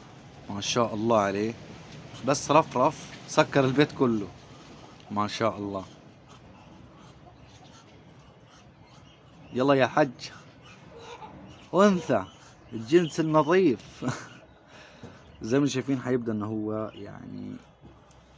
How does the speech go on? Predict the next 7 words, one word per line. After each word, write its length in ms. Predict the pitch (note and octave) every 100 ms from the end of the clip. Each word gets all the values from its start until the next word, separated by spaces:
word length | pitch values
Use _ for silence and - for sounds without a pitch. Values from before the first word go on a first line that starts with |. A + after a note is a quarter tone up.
| _ -
يحرحر 680 | G2+ - - A#2 F2+ - F#2 F2+
هيك، 320 | G#2+ G#2+ -
وأنا 460 | F#2+ F#2+ G#2+ G#2
ذكر 380 | F#2+ G2+ - F#2+
وأنا 320 | F2 G2 F#2+
ذكر 400 | F#2 G2 - G2+
وهيك. 320 | F#2+ G#2+ G#2